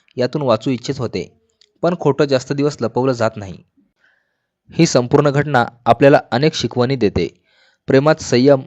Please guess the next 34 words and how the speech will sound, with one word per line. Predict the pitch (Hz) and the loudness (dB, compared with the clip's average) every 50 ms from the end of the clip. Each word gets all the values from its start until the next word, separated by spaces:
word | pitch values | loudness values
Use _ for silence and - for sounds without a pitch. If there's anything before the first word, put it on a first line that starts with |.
| - _ | -8 _
आणि | - 131 147 160 | -4 -4 -4 -4
समज | 151 - - 127 131 143 143 143 | -4 -4 -4 -2 0 0 0 0
असणे | 139 - - 160 | -2 -2 -4 -4
अत्यावश्यक | 156 - - 110 - _ 143 135 135 139 135 - 147 - | -4 -4 -4 -6 -2 _ 4 4 4 4 2 -2 -2 -2
आहे. | 92 95 - - - - _ _ _ _ _ _ _ _ _ - | -2 -2 -4 -6 -12 -18 _ _ _ _ _ _ _ _ _ -6
चुकीच्या | - 135 - - 170 - 196 175 | -4 -2 0 0 2 2 2 2
मार्गाने | 175 170 170 165 165 175 | 4 2 2 2 2 0
पळून | 170 - - 123 131 143 | 0 0 0 0 0 2
जाणं | 135 143 139 127 110 - - - _ - | 2 2 2 2 0 -4 -8 -14 _ -6
हे | 160 151 | -6 -4
संकट | - 135 127 131 123 147 143 - - | -4 -4 -6 -4 -4 -4 -4 -4 -4
ओढावून | - 117 113 117 135 143 127 | -4 -2 -2 -2 -2 -4 -4
घेतं. | 117 104 - - - - - _ _ _ _ _ _ _ _ _ | -6 -8 -8 -8 -10 -10 -14 _ _ _ _ _ _ _ _ _
खोटेपणा | - - 120 117 139 139 - 165 151 139 127 123 - - | -4 -2 0 2 0 0 2 2 0 0 0 -2 -4 -6
आणि | 139 143 151 143 - | -6 -6 -6 -4 -4
फसवणूक | 123 - - 143 147 147 151 - | -6 -4 -2 -2 -4 -4 -6 -6
शेवटी | - - 131 131 - 151 | -4 -4 -4 -2 -2 -4
स्वतःचंच | 139 - - 117 - 139 135 151 147 - | -6 -6 -8 -4 -2 -2 -2 -2 -6 -8
नुकसान | 131 117 - - - 143 143 | -12 -14 -6 -4 -4 -4 -2
करून | 135 131 123 135 135 | -2 -2 -2 -2 -2
जातात. | 123 104 - 95 85 - _ _ _ _ _ _ _ _ _ _ - | -2 -2 -2 -2 -4 -4 _ _ _ _ _ _ _ _ _ _ -2
प्रत्येक | 135 131 - 175 170 160 | -2 0 0 0 -2 -2
जीवाची | 156 156 151 156 156 - 170 | -2 0 0 0 0 -2 -6
किंमत | - - 117 113 131 127 120 | -8 -6 -6 -4 -4 -4 -4
असते, | 117 - - 98 - - _ _ _ 139 | -6 -6 -8 -10 -10 -10 _ _ _ -10
मग | 131 127 - - | -10 -10 -6 -4
तो | - 135 | -6 -4
गरीब | 110 113 113 135 139 131 | -2 0 0 0 0 0
असो | 127 - 117 101 - - - - | 0 -2 -4 -6 -6 -8 -6 -4
वा | 120 123 | -4 -4
श्रीमंत. | - - 113 107 120 117 110 - 87 - - _ _ _ _ _ _ _ _ _ | -4 -6 -6 -6 -6 -8 -8 -8 -10 -12 -12 _ _ _ _ _ _ _ _ _
सत्य | - - 120 - - 165 | -8 -6 -6 -2 -2 -2
कितीही | 151 - 131 - 139 151 151 | -2 -2 -2 -2 -2 0 0
लपवलं | 151 143 151 156 151 135 117 110 | 0 0 0 0 0 0 0 -2